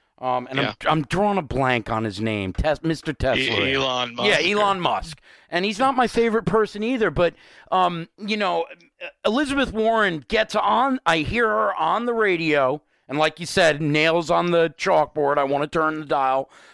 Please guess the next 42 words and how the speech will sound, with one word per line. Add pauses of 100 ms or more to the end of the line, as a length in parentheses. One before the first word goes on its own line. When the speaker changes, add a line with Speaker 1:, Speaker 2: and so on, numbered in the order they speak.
Speaker 1:
but
I
wanted
to
hear
what
she
said,
and
she
basically
said, (320)
"Oh
my
God,
we
can't
just
let
him
take, (340)
take
over
and
let
everybody
back
on
Twitter." (640)
I'm
like, (440)
and, (100)
and
this
is
the
crazy
thing,
Dan. (280)
It's
not
that,